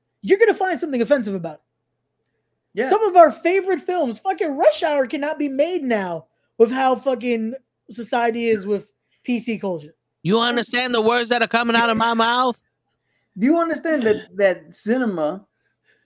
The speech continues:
Speaker 2: at its purest is supposed to be thought-provoking? It's supposed to put scenarios in front of you that, that make you think. And I know that's what Martin Scorsese and everybody else hates about the Marvel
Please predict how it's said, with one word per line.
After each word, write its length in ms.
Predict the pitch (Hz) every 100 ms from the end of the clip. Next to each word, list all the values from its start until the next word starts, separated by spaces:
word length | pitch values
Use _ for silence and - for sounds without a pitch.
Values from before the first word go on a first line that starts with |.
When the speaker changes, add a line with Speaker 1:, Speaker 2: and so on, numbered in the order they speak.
| _ _ -
Speaker 2:
at 140 | 180
its 160 | 180 151
purest 500 | - 262 233 170 -
is 140 | 202 -
supposed 420 | 190 220 233 220
to 60 |
be 220 | 196 226 214
thought-provoking? 920 | - 233 208 214 180 202 180 135 - _ _ -
It's 140 | 175
supposed 340 | 202 214 247 240
to 60 | 226
put 220 | 247 240
scenarios 580 | 233 220 220 208 196 180
in 80 |
front 240 | 170 220 208
of 100 | 160
you 300 | 147 139 131 _ _ _ _ _ -
that, 240 | 185 170 151 - _ _ _ _ _ _ _ _
that 260 | 196 175 151
make 320 | 160 202 202
you 140 | 202
think. 280 | 185 196 180 -
And 100 | 190
I 60 |
know 160 | 220 226
that's 260 | 214 214
what 280 | 220 208 180 -
Martin 260 | 175 196 190
Scorsese 600 | - 185 - 202 190 180
and 80 | 160
everybody 380 | 180 180 180 180
else 160 | 160
hates 300 | - 180 175
about 540 | 160 165 160 131 143 180
the 240 | 151 139
Marvel 640 | 147 170 185 170 165 160